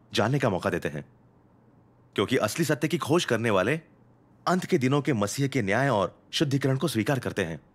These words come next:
वे स्वाभाविक रूप से परमेश्वर की आज्ञा का पालन करने में सक्षम होते हैं और उन्हें शैतान के कार्यक्षेत्र से पूरी तरह से बचा लिया जाता है।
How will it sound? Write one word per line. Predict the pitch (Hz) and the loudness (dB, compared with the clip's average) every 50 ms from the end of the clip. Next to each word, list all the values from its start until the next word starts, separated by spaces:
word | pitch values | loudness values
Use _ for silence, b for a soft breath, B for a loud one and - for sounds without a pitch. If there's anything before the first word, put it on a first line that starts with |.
| _ _ _ _ _ _ _ _ - - | _ _ _ _ _ _ _ _ -2 0
वे | 143 160 | 0 2
स्वाभाविक | - - 139 135 135 170 185 208 - 165 | 2 2 2 2 4 4 4 4 4 6
रूप | 170 160 | 4 4
से | - - | 4 2
परमेश्वर | - - 120 110 123 131 131 143 143 | 0 0 2 2 0 0 0 0 0
की | 135 - | 2 2
आज्ञा | 113 90 87 90 - 139 131 | 4 4 2 2 0 0 2
का | - 101 80 69 - _ _ _ _ _ _ _ _ _ _ _ _ _ - | 2 2 0 0 -2 _ _ _ _ _ _ _ _ _ _ _ _ _ 0
पालन | 117 101 107 123 104 | 2 4 4 2 2
करने | - 98 76 90 95 | 0 -2 -2 -2 -2
में | 131 165 | -2 -2
सक्षम | - - - - - 190 160 | -2 -2 -2 -2 0 0 0
होते | - 95 - - | 0 0 0 0
हैं | 92 82 87 71 - - _ _ _ _ _ _ _ _ _ _ _ _ _ _ - | 0 0 -2 -4 -6 -10 _ _ _ _ _ _ _ _ _ _ _ _ _ _ -2
और | - 101 104 95 | 2 2 4 4
उन्हें | 95 101 117 | 4 2 2
शैतान | 107 - 101 92 92 - 139 147 139 | 0 2 0 0 2 2 2 0 0
के | - - 101 82 71 - - _ _ - - | 2 2 0 0 0 -4 -10 _ _ -4 0
कार्यक्षेत्र | 131 139 170 180 - - 131 117 113 117 117 | 0 2 2 2 0 2 0 0 2 0 -2
से | - 165 170 | 0 -2 -2
पूरी | - - 196 208 202 | 2 2 2 4 4
तरह | - - 101 101 | 2 0 0 0
से | 101 - - | 0 0 -2
बचा | - 98 90 - 131 131 | -2 0 0 0 0 0
लिया | 107 92 87 | 0 0 0
जाता | 85 87 80 90 | 0 -2 -2 -2
है। | 82 76 78 - | -4 -4 -6 -10